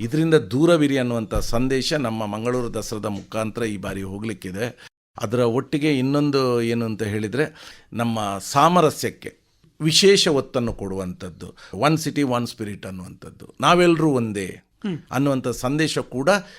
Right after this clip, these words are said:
Speaker 1: ಜನರಿಗೆ ಕೊಡುವಂಥ ಪ್ರಯತ್ನವನ್ನು ನಾವು ಈ ಬಾರಿಯ ದಸರಾದ ಮುಖಾಂತರ ಮಾಡ್ತಾ ಇದ್ದೇವೆ.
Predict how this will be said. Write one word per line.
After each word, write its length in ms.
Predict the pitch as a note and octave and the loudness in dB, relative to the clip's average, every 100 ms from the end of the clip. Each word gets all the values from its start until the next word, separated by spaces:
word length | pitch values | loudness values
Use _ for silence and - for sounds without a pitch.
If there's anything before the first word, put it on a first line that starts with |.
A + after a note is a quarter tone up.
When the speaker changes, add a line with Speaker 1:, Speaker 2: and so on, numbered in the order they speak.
| _ | _
Speaker 1:
ಜನರಿಗೆ 460 | - A2+ B2 A2+ A#2 | -4 -2 -2 -2 -4
ಕೊಡುವಂಥ 420 | - A#2+ B2+ A#2+ | -2 -2 -2 -4
ಪ್ರಯತ್ನವನ್ನು 680 | A2 - C#3+ F3 D#3 C#3 C3+ | -6 0 0 2 0 0 0
ನಾವು 220 | C3+ A#2+ | -2 -2
ಈ 120 | A2+ A2+ | -2 -2
ಬಾರಿಯ 280 | A#2 A2+ | -2 -2
ದಸರಾದ 360 | F#2+ G#2 - A#2 | -4 -8 -8 -8
ಮುಖಾಂತರ 500 | A#2 G#2 A#2+ A#2 G#2 | -8 -8 -8 -8 -8
ಮಾಡ್ತಾ 440 | F2+ G#2+ D#3+ D#3 | -4 0 0 0
ಇದ್ದೇವೆ. 600 | C3 B2+ B2+ C3 - - | -2 -2 -4 -4 -8 -16